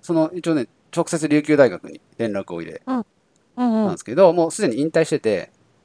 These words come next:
Speaker 2: うん。
Speaker 1: で、その研究引き継いでる人がもういないと。
Speaker 2: うん。
Speaker 1: うん。<clears throat> で、ちょっとしつこく本人を追跡したんですけど、
Speaker 2: うん。
Speaker 1: なんかある、どっかの施設の施設長になってるってとこまでは分かったんですけど、
Speaker 2: うん。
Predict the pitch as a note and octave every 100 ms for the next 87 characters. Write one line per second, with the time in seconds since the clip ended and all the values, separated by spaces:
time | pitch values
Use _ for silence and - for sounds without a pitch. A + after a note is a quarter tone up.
0 | _ _ B3 B3 G#3+ E3 D3+ _ - C#3
1 | A3+ A#3+ B3+ - C4 A3+ A3+ A3 A#3+ F#3
2 | - G3 C3+ F#2+ G#2+ A2+ - _ _ _
3 | _ _ _ _ _ _ _ _ - A3
4 | A3 A3 G#3 F#3+ E3+ D3 C3+ G#2 F#2 -
5 | _ - - - _ _ _ _ _ -
6 | G#3 D4 - - C4+ F#3 D3+ G3+ C#3+ G2+
7 | C#3 C3 A#2 - G2+ D#2 F2+ F2+ E2+ -
8 | - - _ _ A#3+ A3 G3+ F3+ E3 D3+
9 | _ _ _ A#3+ E3 F#3 A#3 D#3 G#2+ -
10 | _ F#3 - C#3+ G#2 - F#3+ B2 G2 -
11 | D#3+ E3 F3+ - G#2+ E2 E2+ F#2 _ _
12 | _ _ _ _ _ C#3+ C#4+ - D3+ B2
13 | G#2+ G2+ A2 - F2 - D#3 B3+ - _
14 | _ _ _ _ -